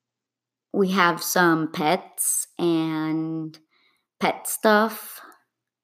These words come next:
that we have to, like, move for the maintenance man to come, and we just, we're lazy.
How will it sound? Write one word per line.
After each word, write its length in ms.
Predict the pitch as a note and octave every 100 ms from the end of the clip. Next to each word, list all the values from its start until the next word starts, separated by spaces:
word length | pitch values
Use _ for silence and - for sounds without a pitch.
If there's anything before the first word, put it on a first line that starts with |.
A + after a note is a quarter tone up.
| _ _ _ _ _ _ _ _ _
that 240 | - F3+ F3+
we 120 | F3+
have 200 | F3 E3+
to, 120 | -
like, 220 | F3+ -
move 420 | - F3 E3+ F3+ F#3
for 140 | F#3+
the 80 | F3
maintenance 520 | D#3 E3 - F3 -
man 220 | F3+ E3+
to 80 | E3+
come, 320 | - F3+ F3
and 140 | E3 D#3+
we 100 | E3
just, 320 | E3 - -
we're 200 | F3+ F#3+
lazy. 420 | F3+ - - -